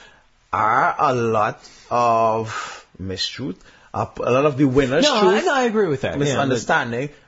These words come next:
Speaker 1: But w-, when I say the truth, I'm just talking about on a pure, on a pu-, uh, this is a level of purity. Like, you ref-, this is purity. I'm talking about the pure, the pu-, the pure, the purity of a thing, Gary.
Speaker 2: But I think I, uh,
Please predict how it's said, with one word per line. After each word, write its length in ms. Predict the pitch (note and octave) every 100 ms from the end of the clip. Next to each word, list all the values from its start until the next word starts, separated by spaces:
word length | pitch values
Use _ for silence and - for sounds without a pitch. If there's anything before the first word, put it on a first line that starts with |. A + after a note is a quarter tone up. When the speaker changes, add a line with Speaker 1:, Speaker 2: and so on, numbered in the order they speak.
| -
Speaker 1:
But 340 | A#2+ D#3+ - -
w-, 260 | D#3 E3
when 140 | E3 G3
I 80 | A3+
say 160 | A#3
the 180 | E3+ F3
truth, 320 | - G#3 D3
I'm 120 | B2+
just 140 | C#3 -
talking 140 | E3
about 140 | D3 D3+
on 140 | B2
a 120 | A2+ - _
pure, 680 | - - F3 E3 C3 A#2 A2+ - _ _ _ -
on 140 | G#2+
a 80 | G#2+
pu-, 260 | - - -
uh, 120 | B2+
this 40 |
is 320 | G#2 A2 B2+
a 40 | D3
level 200 | A2+ G#2+
of 140 | -
purity. 340 | D3+ A#2 D#2+ F2+
Like, 160 | F2+
you 180 | G#2+ A#2+
ref-, 280 | A#2 A2+ - - _ - - -
this 120 | F3
is 80 | F#3+
purity. 440 | F#3+ G#3+ C#3 - -
I'm 100 | A2
talking 140 | D3
about 60 | D3+
the 80 | D3
pure, 280 | - E3 A2+
the 140 | B2+
pu-, 200 | - - - - _
the 80 | -
pure, 220 | - D3+ A2
the 100 | B2
purity 360 | - E3+ C3+
of 60 | C#3
a 60 |
thing, 220 | C3+ C3 G#2
Gary. 320 | F2 A#1 A#1 - - -
Speaker 2:
But 120 | F3 D#3
I 100 | D3+
think 240 | F3+ - -
I, 200 | B2+ C3+ - -
uh, 220 | B2 A#2